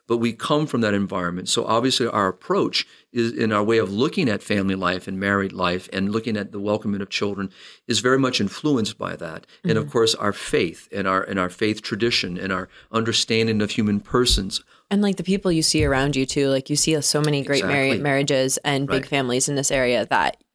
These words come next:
Speaker 2: it's very, even if you don't, haven't, people haven't experienced it in their own families, they can
Speaker 1: That's
Speaker 2: look at,
Speaker 1: right.
Speaker 2: if you're in a community where that's common, you can look at it and say, "Oh, wow, that's beautiful. I want that. How do I get
Speaker 1: Exactly.
Speaker 2: there?"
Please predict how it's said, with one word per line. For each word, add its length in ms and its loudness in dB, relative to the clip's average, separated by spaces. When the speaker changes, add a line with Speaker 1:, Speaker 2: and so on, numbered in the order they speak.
Speaker 2:
it's 200 0
very, 400 2
even 260 2
if 180 0
you 80 2
don't, 300 2
haven't, 320 2
people 220 2
haven't 240 2
experienced 500 2
it 80 -2
in 60 -4
their 200 0
own 200 2
families, 420 0
they 120 0
can 120 -4
Speaker 1:
That's 100 0
Speaker 2:
look 160 2
at, 220 4
Speaker 1:
right. 40 -16
Speaker 2:
if 120 0
you're 120 2
in 180 2
a 40 2
community 440 2
where 120 2
that's 380 0
common, 640 2
you 100 2
can 120 4
look 160 2
at 140 4
it 120 0
and 120 0
say, 320 2
"Oh, 100 0
wow, 240 2
that's 220 0
beautiful. 440 -2
I 120 2
want 280 0
that. 200 -2
How 180 2
do 80 2
I 100 4
get 20 4
Speaker 1:
Exactly. 320 2
Speaker 2:
there?" 160 2